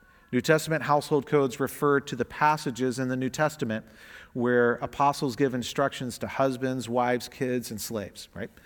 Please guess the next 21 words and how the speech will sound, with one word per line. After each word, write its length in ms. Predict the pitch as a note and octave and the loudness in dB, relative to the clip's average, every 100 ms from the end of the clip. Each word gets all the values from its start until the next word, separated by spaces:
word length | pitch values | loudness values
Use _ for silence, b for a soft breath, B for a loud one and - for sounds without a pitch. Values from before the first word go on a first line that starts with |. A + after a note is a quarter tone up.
| B B | B B
They're 100 | A2+ | -4
called 360 | A#2+ B2+ B2 A#2+ | 2 2 2 0
the 80 | |
New 100 | A#2+ | 0
Testament 360 | B2 C3+ C3+ A2 | 0 -2 -2 -6
household 360 | A#2+ A2+ G#2+ - | -6 -6 -8 -8
codes. 220 | G#2 F2+ | -8 -6
You 80 | A2 | -2
read 180 | A#2 | 0
it, 200 | A#2 A2+ B B B B | 0 -2 B B B B
um, 460 | A2 G2+ G2+ F#2 F#2 - - | -6 -4 -4 -6 -12 -18 -16
Ephesians 500 | - - B2+ A2+ A#2+ | -8 0 0 0 -4
chapter 280 | - A2+ G#2+ | -4 -4 -4
five, 360 | - B2 B2 - | -2 0 0 -2
Colossians 540 | A2+ A2 G#2+ A2 - | -4 -4 -4 -8 -8
chapter 300 | A2+ G2 G#2 | -10 -10 -10
three, 440 | - B2+ B2 A#2+ - B B | -4 0 2 0 -2 B B
uh, 100 | G2+ | -10
First 320 | G#2 A2+ - | -8 -8 -8
Peter 300 | - A#2+ A2+ | -4 -4 -4
two 500 | G2+ - B2+ B2 B2 | -6 -4 0 2 2